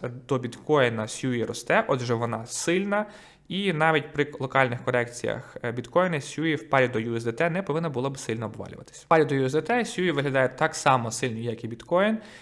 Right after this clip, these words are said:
і ми вже відмітили діапазон, від якого можна було б ризикувати і купувати Сюї, якщо піде корекція, це діапазон два і сім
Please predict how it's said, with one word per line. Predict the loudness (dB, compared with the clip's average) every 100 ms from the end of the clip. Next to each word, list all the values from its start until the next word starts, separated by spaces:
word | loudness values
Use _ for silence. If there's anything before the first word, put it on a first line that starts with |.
| -4
і | 0
ми | 2
вже | 2
відмітили | 0 -4 0 0
діапазон, | 2 2 4 2 2
від | 0
якого | 0 2 2
можна | 4 2 0
було | -2 -2
б |
ризикувати | -2 -4 0 0 0 -2
і |
купувати | -8 -8 -6 -6 -6
Сюї, | -10 -4 -4 -2
якщо | -4 -6 -10
піде | -4 -2
корекція, | 0 2 0 -2 -8
це | 0 0
діапазон | 2 0 0 0 0
два | 0 2 2
і | 0
сім | -6 -6 -6